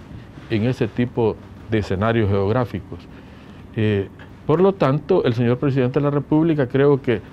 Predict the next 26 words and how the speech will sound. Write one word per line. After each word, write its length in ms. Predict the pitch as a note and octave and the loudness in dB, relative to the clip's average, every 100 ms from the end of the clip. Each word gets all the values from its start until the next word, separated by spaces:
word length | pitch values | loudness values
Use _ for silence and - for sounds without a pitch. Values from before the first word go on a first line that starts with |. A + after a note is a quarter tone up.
| - | -2
pensando 500 | A#2+ G#2 C#3+ D3+ D3 | 0 2 2 2 4
en 80 | C3+ | 4
la 40 | |
evolución 460 | B2 A2+ G#2+ D3 D3 | 4 2 2 2 2
del 160 | D#3+ | 0
crimen, 420 | E3 D#3+ D3 F3 F3 | 2 2 4 0 0
ordenó 420 | B2 A2+ G#2+ A#2 | 0 2 2 2
que 120 | D3+ | 0
se 100 | C#3 | -2
conformaran 760 | A#2+ A2+ G2 G2 G2+ A2 C3+ C#3+ - - - - - | -2 -4 -2 -2 0 0 0 -2 -8 -18 -20 -20 -10
tres 180 | - B2 | 0 2
batallones 720 | C3+ C3 A2+ A#2 D3+ D#3+ D3+ - - - - - - | 2 2 2 2 2 0 -4 -10 -20 -20 -20 -20 -12
de 160 | - A2 | -2 0
fuerzas 440 | - C#3 C3+ B2+ - | 2 0 2 -4 2
élite, 340 | C#3 A2 F#2 | 2 2 0
de 120 | G2 | -2
fuerzas 340 | F#2 B2+ C3+ C3+ | 0 -2 0 -4
especiales, 640 | C3 D3 - C#3+ D3+ E3+ - - - | -2 -2 2 2 2 -2 -8 -20 -6
para 180 | - C#3+ | 0 2
que 100 | B2+ | 2
apoyara 640 | B2 A#2 A#2+ C#3+ D3 C#3 - | 0 2 4 4 4 2 0
a 120 | A#2 | -2
la 100 | A2+ | -2
Policía 480 | F#2+ A2+ G#2 C#3 C#3+ | 0 0 0 2 2
Nacional 420 | C3+ B2+ B2+ C#3 | 2 0 2 0
Civil 400 | C#3+ C#3+ D#3+ A3+ | 0 2 4 2